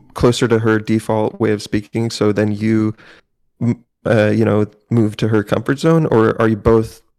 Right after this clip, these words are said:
moving away from, oh, you spend your day talking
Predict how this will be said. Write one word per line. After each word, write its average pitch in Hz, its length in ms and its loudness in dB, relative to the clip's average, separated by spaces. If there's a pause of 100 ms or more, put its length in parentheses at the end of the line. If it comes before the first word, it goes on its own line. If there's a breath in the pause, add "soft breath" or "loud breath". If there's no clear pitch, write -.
moving 120 500 0
away 107 300 2
from, 107 440 -4
oh, 113 100 0
you 107 100 -2
spend 107 260 -4
your 104 180 0 (160)
day 107 360 2 (920 loud breath)
talking 104 500 -2